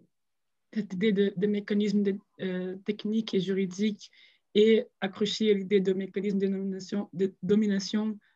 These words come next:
accroché à l'idée, euh, de, de l'exubérance des investissements étrangers, euh,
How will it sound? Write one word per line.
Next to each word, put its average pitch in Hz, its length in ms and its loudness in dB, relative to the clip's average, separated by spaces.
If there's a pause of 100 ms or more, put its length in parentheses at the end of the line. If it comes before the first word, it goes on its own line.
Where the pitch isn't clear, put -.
accroché 214 680 4
à 202 80 0
l'idée, 202 420 2 (120)
euh, 180 360 0 (240)
de, 190 140 -2
de 185 260 -8
l'exubérance 202 720 2
des 190 100 -2
investissements 196 960 -6
étrangers, 190 480 -2 (1300)
euh, 185 540 0